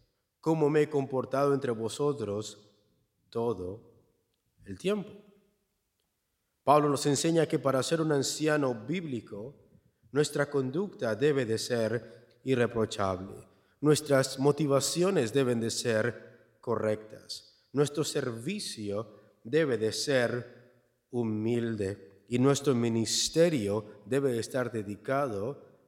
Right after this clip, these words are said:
a la obra de Cristo. En el segundo punto, Pablo nos ha mostrado que no solamente basta tener una integridad correcta,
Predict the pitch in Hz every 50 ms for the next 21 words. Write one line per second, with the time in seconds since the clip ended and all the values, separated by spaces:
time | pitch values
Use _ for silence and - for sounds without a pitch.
0 | _ _ - 107 98 98 92 92 98 104 117 131 139 127 107 98 92 92 92 107
1 | 117 - - - 110 107 120 - - 156 165 196 185 - - - - - - -
2 | _ _ _ _ _ _ _ _ _ _ _ _ _ _ _ _ _ _ _ _
3 | _ _ _ _ _ - 120 127 120 127 139 151 202 220 202 165 - - 147 156
4 | 165 147 156 139 120 143 135 143 143 135 127 127 127 120 - 135 135 131 135 135
5 | 123 120 - - - 127 135 139 147 135 117 104 107 131 139 - - - - -
6 | _ _ _ _ _ _ _ _ _ _ _ _ _ _ _ _ _ _ - -
7 | 151 185 208 - 208 202 185 175 170 170 175 185 180 151 165 156 135 147 160 180
8 | 185 165 - 139 120 123 131 135 147 156 156 151 139 131 - - 120 113 110 117
9 | 110 123 127 127 127 127 - 120 113 107 110 123 123 120 - - 98 92 90 92